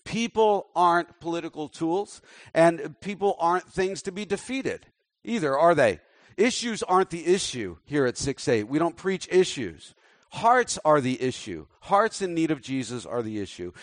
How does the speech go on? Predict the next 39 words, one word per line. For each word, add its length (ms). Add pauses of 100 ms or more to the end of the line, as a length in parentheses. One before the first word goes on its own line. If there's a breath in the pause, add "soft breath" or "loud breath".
(140 loud breath)
And 160
we 160
value 600
people 520
as 260
the 140
creation 640
that, 220
of 360
God 240
that 160
they 120
are. 420 (200 loud breath)
And 100
so 160
we 280
act 400
justly 580
here 380 (240 loud breath)
at, 280
at, 240
you 200
know, 260
so 220
that 200
God's 440 (100)
just 420
nature 600
would 240
be 140
revealed 420
in 120
this 220
world. 280
That's 200
why 180
we 140
do 200
it. 120